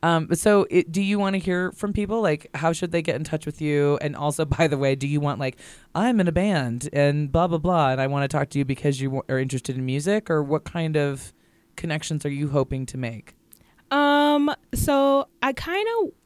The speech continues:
Speaker 2: just wanna get on the level where I really just have that backstage pass to life, you know what I'm saying?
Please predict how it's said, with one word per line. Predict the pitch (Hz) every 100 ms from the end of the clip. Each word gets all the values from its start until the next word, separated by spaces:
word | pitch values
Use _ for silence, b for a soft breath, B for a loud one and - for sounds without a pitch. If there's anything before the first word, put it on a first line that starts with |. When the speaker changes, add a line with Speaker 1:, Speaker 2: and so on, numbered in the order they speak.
| -
Speaker 2:
just | 180 240 247
wanna | 269 247
get | 180 190 196
on | 202
the | 190
level | 165 170 170 196 208 - b b -
where | 214
I | 185
really | 160 175 190 202
just | 190 -
have | 180 156 170 156 - _ -
that | 160 170 - -
backstage | 160 165 165 - 170 170 -
pass | 175 170 170 - -
to | 160
life, | 147 156 160 175 -
you | 214
know |
what | 202
I'm | 202
saying? | - 220 220